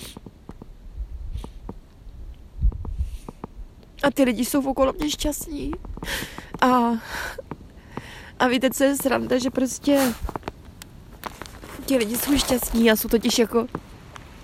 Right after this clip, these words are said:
docela hodně fyzicky unavená z té práce. Ale já jsem strašně tak-, z toho taky šťastná. Eh,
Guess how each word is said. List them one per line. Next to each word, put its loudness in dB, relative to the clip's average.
docela 10
hodně 4
fyzicky 2
unavená 0
z -4
té 0
práce. 2
Ale 6
já 6
jsem 2
strašně 2
tak-, 0
z 0
toho 4
taky 2
šťastná. 0
Eh, 4